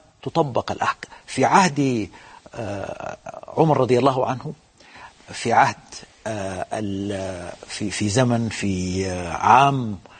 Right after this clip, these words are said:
الرمادة، عطل هو ال-، آه،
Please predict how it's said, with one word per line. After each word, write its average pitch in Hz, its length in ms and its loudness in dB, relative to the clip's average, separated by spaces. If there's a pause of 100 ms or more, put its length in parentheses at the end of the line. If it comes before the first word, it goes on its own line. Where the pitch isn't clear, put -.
(240)
الرمادة، 147 640 4 (580)
عطل 196 500 6
هو 190 400 4 (1000)
ال-، 113 880 0 (920)
آه، 107 400 -4